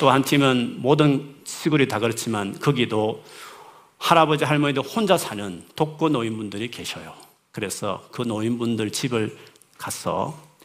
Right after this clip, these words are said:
그 집을 청소해주고 또 여러 가지 그분들과 함께 섬기는 일을 하자고 했습니다.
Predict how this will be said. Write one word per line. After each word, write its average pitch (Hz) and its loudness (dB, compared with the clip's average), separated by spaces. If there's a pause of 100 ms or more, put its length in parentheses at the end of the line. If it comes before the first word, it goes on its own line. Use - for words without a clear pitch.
(120)
그 110 -2
집을 123 0
청소해주고 120 0 (440)
또 107 4
여러 120 8
가지 113 6
그분들과 120 2
함께 123 6
섬기는 160 4
일을 104 0
하자고 110 -2 (180)
했습니다. - -8